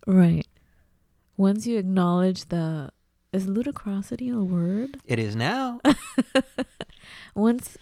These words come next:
Speaker 1: you acknowledge that, everything feels better and you're able to move forward, and you become a runner that is running towards the future, leaning into it with total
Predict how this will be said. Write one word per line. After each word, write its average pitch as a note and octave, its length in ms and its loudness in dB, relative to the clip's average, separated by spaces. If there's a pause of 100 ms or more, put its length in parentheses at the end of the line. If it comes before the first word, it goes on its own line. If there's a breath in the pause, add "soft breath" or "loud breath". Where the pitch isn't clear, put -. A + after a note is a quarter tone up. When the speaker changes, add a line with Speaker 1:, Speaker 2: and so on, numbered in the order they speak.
(100)
Speaker 1:
you F#3 200 0
acknowledge D#3+ 520 -2
that, D3+ 340 -10 (160)
everything G3 800 0
feels C4+ 280 -2
better F#3 340 -2
and G3+ 160 -4
you're F#3 140 0
able F3+ 320 -2
to F#3 160 -6
move E3+ 400 -6
forward, F#3 640 0 (440 soft breath)
and G3 160 0
you G3 80 0
become A#3 640 -4
a G#3 100 0
runner E3+ 580 2 (420 soft breath)
that F3 180 0
is F3 220 -2
running F#3 380 -2
towards G#3 400 -4
the G3+ 100 -4
future, E3 580 -4 (280 soft breath)
leaning G3 680 0
into G3 640 2
it D#3 420 -6 (600)
with F#3+ 380 2
total G3+ 680 0